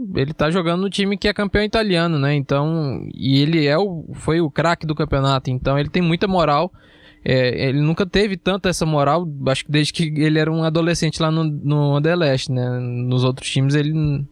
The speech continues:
talvez no Everton, mas não com o mesmo protagonismo que ele tem agora na Inter, né? E agora ele tá muito valorizado, mas na Inter ele se sente muito confortável também, né? Então,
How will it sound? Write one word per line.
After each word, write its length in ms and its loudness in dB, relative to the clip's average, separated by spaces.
talvez 280 0
no 140 2
Everton, 300 0
mas 180 0
não 300 0
com 160 -2
o 80 0
mesmo 240 0
protagonismo 640 0
que 80 -2
ele 120 0
tem 140 0
agora 240 2
na 140 0
Inter, 300 2
né? 180 2
E 380 4
agora 300 2
ele 40 -4
tá 140 0
muito 220 -2
valorizado, 720 0
mas 400 -2
na 140 0
Inter 240 0
ele 160 -2
se 160 -2
sente 340 0
muito 240 -2
confortável 600 0
também, 400 0
né? 180 0
Então, 380 -2